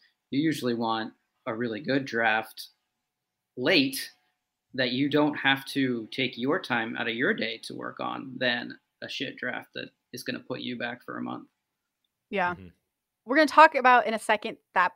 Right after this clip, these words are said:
Speaker 2: bit of the process, 'cause I think that was really interesting and also a surprise for me how closely the showrunner works with and rewrites stuff. But taking a step back and speaking about the outlines in general,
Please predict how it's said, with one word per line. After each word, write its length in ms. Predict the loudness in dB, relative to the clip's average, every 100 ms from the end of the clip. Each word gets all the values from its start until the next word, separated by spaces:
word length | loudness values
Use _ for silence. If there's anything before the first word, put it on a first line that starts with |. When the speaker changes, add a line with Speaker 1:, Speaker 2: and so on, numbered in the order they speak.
| -2
Speaker 2:
bit 100 | -2
of 140 | 0
the 80 | -2
process, 420 | 4 4 4 0
'cause 140 | 0 0
I 80 | 0
think 220 | -2 2
that 160 | 2
was 160 | 2 -2
really 220 | -2 -2
interesting 380 | -4 -6 -6 -8
and 100 | -6
also 240 | -6 -6
a 40 | -10
surprise 480 | -12 -2 0 0 -2
for 140 | -6
me 240 | -6 -8
how 560 | -10 -2 2 2 2 -2 -6
closely 460 | -8 -8 -6 -6
the 260 | -2 0 -2
showrunner 600 | -2 -4 -2 -2 -2 -4 -8 -16 -20 _ _ _ _
works 420 | -10 -2 -2 -2 -4
with 160 | -4
and 120 | -4 -4
rewrites 560 | -2 0 -2 -4 -10 -2
stuff. 380 | 4 4 4 4
But 240 | 6 6 2 -20 -20 -20 _
taking 200 | 2 4 4
a 40 |
step 200 | 2 6
back 220 | 8 8
and 140 | 4 -6
speaking 400 | -12 -12 -8 0
about 140 | 0 0
the 120 | 2
outlines 380 | 2 2 -2 -4
in 140 | -6
general, 500 | -6 -2 0 2 0